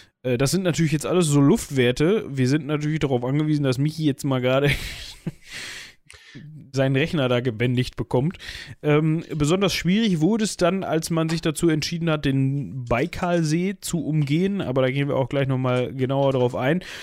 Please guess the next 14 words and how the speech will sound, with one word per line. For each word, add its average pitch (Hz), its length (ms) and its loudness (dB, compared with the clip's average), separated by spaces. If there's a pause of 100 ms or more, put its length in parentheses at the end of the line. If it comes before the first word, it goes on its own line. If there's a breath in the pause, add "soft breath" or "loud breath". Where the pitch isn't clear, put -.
(120)
Da - 80 0
hat 131 100 2
er 151 80 0
dann 147 160 0
nicht 147 160 0
nur 143 180 0
zweiundsiebzigtausend 170 920 0
Rubel 165 240 2
pro 151 180 0
Kilometer 147 540 0
gekostet, 139 480 -2
sondern 131 240 0
ganze 135 260 0
hundert, 139 260 0